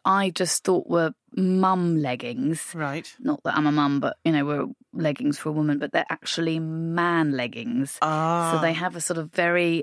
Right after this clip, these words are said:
Speaker 1: generous crotch.
Speaker 2: Right.
Speaker 1: And they, they just weren't very flattering. Um,
Speaker 2: Although in some ways, you know, a sort of labial hammock might come in quite handy for some. We're not all nice and neat and tidy down there, and the, and,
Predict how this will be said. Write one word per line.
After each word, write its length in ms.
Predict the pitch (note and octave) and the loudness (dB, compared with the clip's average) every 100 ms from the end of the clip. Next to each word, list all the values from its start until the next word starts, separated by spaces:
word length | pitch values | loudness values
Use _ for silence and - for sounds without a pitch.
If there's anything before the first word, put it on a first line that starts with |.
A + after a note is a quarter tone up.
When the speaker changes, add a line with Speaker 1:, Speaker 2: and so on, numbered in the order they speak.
| - | -4
Speaker 1:
generous 580 | D#3+ F3 E3+ D#3+ D#3+ - | 0 2 2 0 -2 -4
crotch. 680 | - - D#3+ - - - - _ _ _ _ | -8 -4 -6 -4 -4 -4 -4 _ _ _ _
Speaker 2:
Right. 480 | C3+ D3 D3 C3 - - - - - - - | -6 -2 -2 -6 -12 -16 -16 -18 -18 -20 -2
Speaker 1:
And 160 | F#3 E3+ | 2 4
they, 200 | E3 E3+ | 4 4
they 200 | F3 E3 | 2 2
just 380 | F#3 - - | 0 -2 -2
weren't 240 | D#3 C#3+ B2+ | 0 2 0
very 160 | C3+ | -4
flattering. 540 | C3+ - G#2+ - C#3+ D#3 _ - - | -6 -8 -6 -8 -8 -12 _ -20 -2
Um, 360 | E3 D#4+ D4+ C#4+ | 2 4 4 2
Speaker 2:
Although 260 | - F4+ E4+ | 4 4 4
in 80 | D#4 | 4
some 260 | F#4 F4+ | 4 4
ways, 500 | A3 D#3+ D3+ G3 - | 4 2 -2 -4 -4
you 100 | A#3+ | 0
know, 400 | B3+ C3 E3 F#3+ - _ - - _ _ F3+ | 0 0 -4 -10 -16 _ -20 -20 _ _ -8
a 60 | |
sort 200 | - G3+ | -4 -2
of 140 | F3 F3+ | -4 -2
labial 540 | G3 G#3 F#3 E3+ D#3+ | -2 0 -2 -2 -4
hammock 500 | - G3 D3 B2+ - - _ _ _ _ _ _ _ _ - | -2 -2 -2 -8 -12 -20 _ _ _ _ _ _ _ _ -4
might 260 | G#3 G3+ | -2 -2
come 160 | - G3+ | -2 -4
in 100 | F#3+ | -2
quite 260 | - G3 - | -2 -2 0
handy 460 | B3+ D4+ F3+ F2+ | -2 0 -4 -8
for 120 | - | -14
some. 420 | C#3+ D#3 C#3+ D3+ D#3 _ - - - - | -8 -6 -6 -8 -20 _ -20 -20 -10 0
We're 80 | |
not 140 | E4+ F4 | 4 6
all 180 | D#4 F4 | 6 8
nice 340 | D#4 C4+ - | 6 4 2
and 100 | C4 | 2
neat 200 | B3+ B3 | 4 2
and 100 | G#3+ | -2
tidy 300 | A#3 A#3+ A#3 | 0 2 2
down 200 | G#3+ G3 | 0 0
there, 200 | F#3 E3 | 0 0
and 140 | C#3+ G#3 | 0 -2
the, 160 | - - | -2 0
and, 180 | A#3 | 0